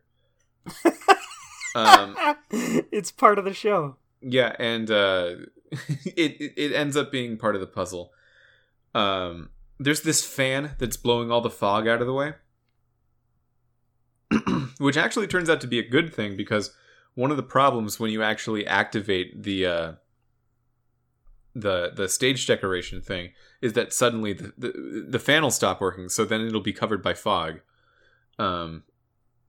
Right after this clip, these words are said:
Speaker 2: so if you just kept the fan on <laughs> the whole time, it would have been fine. But you have to turn it
Speaker 1: <laughs>
Speaker 2: off in order to climb up, up a ladder, because it's too strong for you to walk to a ladder.
Speaker 1: Yeah, the fan, i-, it's a very powerful fan.
Speaker 2: Have you ever done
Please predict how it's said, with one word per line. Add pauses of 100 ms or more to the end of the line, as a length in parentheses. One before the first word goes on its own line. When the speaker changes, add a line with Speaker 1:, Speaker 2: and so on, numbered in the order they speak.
(120)
Speaker 2:
so
if
you
just
kept
the
fan
on
<laughs>
the
whole
time,
it
would
have
been
fine.
But
you
have
to
turn
it
Speaker 1:
<laughs>
Speaker 2:
off (260)
in
order
to
climb
up,
up
a
ladder,
because
it's
too
strong
for
you
to
walk
to
a
ladder. (1300)
Speaker 1:
Yeah,
the
fan,
i-,
it's
a
very
powerful
fan. (460)
Speaker 2:
Have
you
ever
done